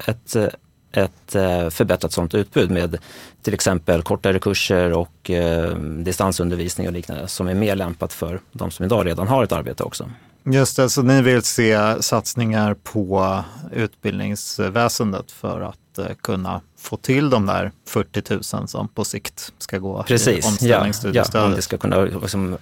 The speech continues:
Speaker 1: eh, få den potentialen som det faktiskt har.
Speaker 2: Right. Välfärdssatsningar, har vi pengar till det? Är det prioriterat?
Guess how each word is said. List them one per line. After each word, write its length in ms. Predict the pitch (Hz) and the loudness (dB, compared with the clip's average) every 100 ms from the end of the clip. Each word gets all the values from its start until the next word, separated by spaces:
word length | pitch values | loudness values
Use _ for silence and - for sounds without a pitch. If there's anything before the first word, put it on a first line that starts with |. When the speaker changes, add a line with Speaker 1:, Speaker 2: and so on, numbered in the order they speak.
| - | -8
Speaker 1:
eh, 240 | 92 92 | -8 -8
få 280 | 87 - 98 | -4 0 2
den 120 | 92 | 2
potentialen 520 | - 92 90 92 90 | -2 -4 0 2 2
som 140 | 90 95 | -2 -4
det 80 | |
faktiskt 460 | 90 85 - - - - - | -6 -8 -10 -12 -14 -18 -6
har. 280 | - 110 - - | 0 0 -2 -14
Speaker 2:
Right. 520 | - 104 104 - - - _ | -4 -4 -4 -8 -18 -18 _
Välfärdssatsningar, 1800 | - 117 151 117 - 123 120 107 - - 113 113 110 - 160 - 170 131 98 | -2 2 4 2 2 2 2 0 -2 2 4 4 4 2 0 0 2 4 4
har 180 | 95 123 | 2 -2
vi 80 | |
pengar 300 | 117 139 123 | 0 2 2
till 120 | 120 131 | 2 2
det? 180 | 135 104 _ - - - - _ _ _ _ _ _ _ _ | 2 0 _ -20 -20 -20 -20 _ _ _ _ _ _ _ _
Är 120 | 131 | 4
det 80 | 131 | 4
prioriterat? 840 | 147 143 151 135 151 139 104 - | 6 6 6 6 6 4 4 -2